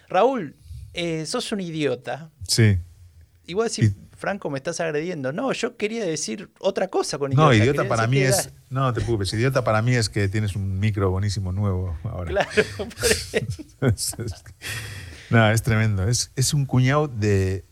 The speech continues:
Speaker 2: es que hemos, hemos empezado con, eh, voy a, a meter el, la participación y voy a, y voy a subirle los impuestos a los de los coches de, de
Speaker 1: Sí.
Speaker 2: doscientos mil e-,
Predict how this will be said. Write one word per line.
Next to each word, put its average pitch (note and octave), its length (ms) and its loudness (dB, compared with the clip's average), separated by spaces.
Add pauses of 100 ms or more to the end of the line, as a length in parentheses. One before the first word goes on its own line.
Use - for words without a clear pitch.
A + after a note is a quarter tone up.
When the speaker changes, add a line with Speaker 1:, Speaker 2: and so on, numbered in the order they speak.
Speaker 2:
es B2+ 200 2
que C#3+ 380 2
hemos, C#3+ 480 -2
hemos D#3 240 0
empezado G2+ 720 2
con, G2+ 520 -4
eh, G2+ 420 -8 (580)
voy C3+ 200 6
a, A2 680 4
a G#2 60 -2
meter G#2+ 280 0
el, A2 320 2
la G2+ 140 2
participación G#2 720 0
y A2 60 0
voy A2 180 0
a, G#2 460 0
y G#2+ 40 -4
voy A2+ 120 2
a A2 60 4
subirle G#2+ 280 2
los G2+ 160 0
impuestos G2+ 420 -2
a G2 60 0
los G2 160 -2
de G2 100 -4
los F#2 120 -6
coches G#2 300 0
de, F#2+ 600 -2
de F#2+ 320 -6
Speaker 1:
Sí. A#2 220 -8
Speaker 2:
doscientos G2 460 -2
mil A#2 180 2
e-, C3 160 0